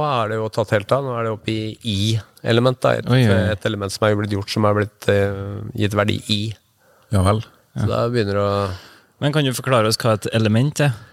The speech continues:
Speaker 1: Eh, altså,
Speaker 2: For din
Speaker 1: det
Speaker 2: del er det
Speaker 1: Ja.
Speaker 2: Jansen-elementet.
Speaker 1: Ja, ikke sant? Altså, et element er jo på en måte det, salto, for eksempel, da. Det er et
Speaker 2: Mm.
Speaker 1: element.
Speaker 2: Mm.
Speaker 1: Ikke sant? Og så hvis du gjør en flikkflakk, så er det et annet element. Så,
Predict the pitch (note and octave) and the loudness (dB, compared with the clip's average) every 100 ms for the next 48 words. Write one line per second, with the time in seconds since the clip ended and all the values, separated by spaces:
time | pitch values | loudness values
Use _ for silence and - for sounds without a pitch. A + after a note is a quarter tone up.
0 | _ - D3 D3+ B2+ C3+ C#3 A#2+ A#2+ D3+ | _ -2 0 0 -2 0 2 2 2 2
1 | C#3 A#2+ A#2 G#2+ G2+ - G#2 G2 G2 F#2+ | 2 2 2 2 0 -2 -4 -4 -4 -4
2 | C3 C3 C3 D3 D3 D3 C#3+ C#3 C#3 C3+ | -6 -2 0 0 0 -2 -2 -2 -4 -6
3 | B2+ A#2+ - B2 C3 C3 C#3 D3 G#2+ G2+ | -10 -12 -4 0 0 0 0 2 2 2
4 | G#2+ A2 G#2 - A2 A2 G#2+ G#2 G#2+ G#2 | -2 -6 -4 -4 -2 0 0 -2 -4 -6
5 | G#2 G#2 - - - _ B2+ A#2+ - - | -10 -14 -20 -20 -20 _ -20 -18 -18 -2
6 | - A2+ F#2 - B2 B2+ B2+ G#2 - B2+ | 0 0 -2 -4 0 2 2 -2 -4 0
7 | A#2 A2 G2 F2+ E2+ - - - G#2 G2 | 2 4 2 -2 -6 -8 -20 -4 0 0
8 | A#2 A2 G2+ G#2 G2+ G2+ G2+ G2+ G#2 - | -2 -4 -4 -4 -2 -2 0 2 0 0
9 | A#2 A2 G2+ G2+ F#2+ F2+ E2 D#2+ - - | -2 2 2 2 0 -4 -8 -8 -10 -16
10 | - - - - - _ - | -20 -20 -20 -20 -20 _ 2